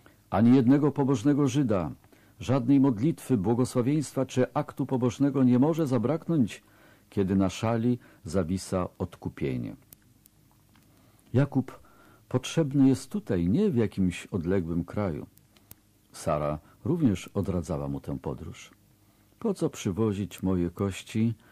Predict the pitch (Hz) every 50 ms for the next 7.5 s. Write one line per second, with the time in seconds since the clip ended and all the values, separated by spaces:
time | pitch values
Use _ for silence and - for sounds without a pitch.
0 | - - - - _ _ - 95 110 101 135 131 127 101 - - 160 170 - -
1 | - - 156 131 - 135 95 87 98 139 156 147 135 131 131 - 120 110 - -
2 | 117 120 123 120 127 131 131 131 - - - - - - - 90 110 104 - 117
3 | 117 113 113 113 113 113 107 - - 110 - - - - 101 92 95 92 - 107
4 | 110 110 107 107 107 107 104 - - - - - - _ - 120 110 - 120 123
5 | 120 107 - 156 165 151 147 139 127 - - 131 127 117 - - _ - 85 78
6 | 90 113 120 117 113 101 - - 98 98 101 95 98 101 98 - - 90 76 90
7 | 87 80 73 71 67 65 64 69 71 -